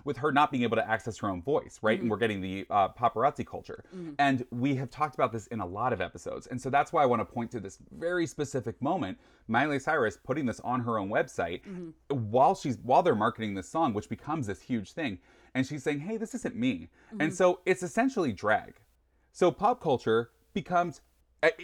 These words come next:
Speaker 1: in this moment, it's like, "Oh, it's all drag."
Speaker 2: Yeah.
Speaker 1: <laughs> You
Speaker 2: Yeah,
Speaker 1: know?
Speaker 2: I mean, that's what, that's what, I mean, that's the Hannah,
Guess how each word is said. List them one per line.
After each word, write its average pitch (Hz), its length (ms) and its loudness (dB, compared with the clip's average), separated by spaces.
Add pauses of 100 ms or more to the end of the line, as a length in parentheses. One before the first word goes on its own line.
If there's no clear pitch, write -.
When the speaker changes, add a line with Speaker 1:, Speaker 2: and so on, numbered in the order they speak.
Speaker 1:
in 185 100 12
this 170 160 2
moment, 180 320 4
it's 139 140 4
like, 160 160 4
"Oh, 233 180 10
it's 147 100 6
all 208 120 8
drag." 226 400 2
Speaker 2:
Yeah. 180 260 -4
Speaker 1:
<laughs> - 60 -18 (580)
You 220 80 0
Speaker 2:
Yeah, 370 160 6
Speaker 1:
know? 381 140 10
Speaker 2:
I 320 60 6
mean, 285 160 -2
that's 262 200 -2
what, 254 180 -8
that's 220 300 -8
what, 202 140 -10
I 208 80 -8
mean, 196 100 -8
that's 175 220 -8
the 170 100 -10
Hannah, 156 320 -10